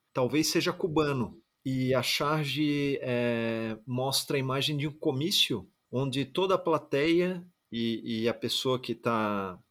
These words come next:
no comício são parafusos, né? Mas mostra por trás o balcão onde o, o, quem tá fazendo o comício,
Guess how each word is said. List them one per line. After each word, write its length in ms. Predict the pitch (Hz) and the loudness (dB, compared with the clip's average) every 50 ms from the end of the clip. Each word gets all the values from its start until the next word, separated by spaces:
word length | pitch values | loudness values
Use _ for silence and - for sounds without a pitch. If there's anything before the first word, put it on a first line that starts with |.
| _ _ | _ _
no 140 | 113 113 113 | -8 -8 -6
comício 680 | - - 117 113 117 127 156 - - - 135 98 - - - - - _ _ | -6 -4 -4 -2 -2 0 2 2 0 0 0 -4 -8 -12 -18 -20 -20 _ _
são 280 | - - - 147 135 127 | -4 -2 0 0 0 2
parafusos, 880 | 165 151 143 139 - - - 160 156 131 104 87 - - - - - _ _ _ _ _ - | 2 2 2 2 0 0 0 0 0 0 -2 -4 -6 -6 -6 -8 -10 _ _ _ _ _ -12
né? 180 | 104 101 110 127 | -8 -6 -4 -4
Mas 280 | 131 127 123 123 113 117 | -2 0 0 0 2 0
mostra 500 | 135 131 143 170 180 180 - - 156 151 | 0 0 0 2 2 2 2 0 0 -2
por 280 | - - 131 117 - - | -2 -4 -8 -10 -10 -8
trás 640 | - 143 139 147 156 156 147 120 - - - - - - _ _ | -4 -2 0 2 2 2 2 2 2 0 0 0 -2 -6 _ _
o 120 | - 117 110 | -6 -6 -2
balcão 760 | 107 131 127 127 117 - - 165 160 175 190 180 151 131 - | 2 4 4 4 2 0 -2 0 0 2 2 0 -2 -4 -4
onde 520 | - 117 123 131 127 123 123 127 123 117 - 120 | -4 -4 -2 -2 -2 -4 -2 -2 -2 -2 -2 0
o, 400 | 117 110 107 110 107 101 90 - 110 107 98 98 95 90 87 | 0 2 2 2 2 0 -2 -2 -2 -2 0 0 -2 -2 -4
o, 60 | - - _ _ _ - | -6 -10 _ _ _ -4
quem 160 | - 147 131 | -4 -2 0
tá 120 | - 147 | 0 -2
fazendo 360 | - - 143 117 117 131 135 139 | 0 0 0 -2 0 0 -2 -2
o 80 | 135 | -2
comício, 680 | - 131 113 117 127 135 156 - - - 120 98 90 | -2 -2 -2 0 0 0 2 2 2 2 0 -2 -4